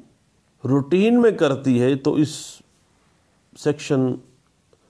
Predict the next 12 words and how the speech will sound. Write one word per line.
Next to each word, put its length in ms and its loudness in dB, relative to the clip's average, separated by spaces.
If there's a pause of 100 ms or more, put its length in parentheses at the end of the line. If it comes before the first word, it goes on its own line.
(340)
ये 180 0
जो 340 -2
ऑर्डर 440 -2
एट 280 -2
रूल 240 0
टेन 280 0
है 200 0
वो 200 0
अप्लाई 380 0
नहीं 300 0
होता, 320 -4 (1300)
क्योंकि 840 2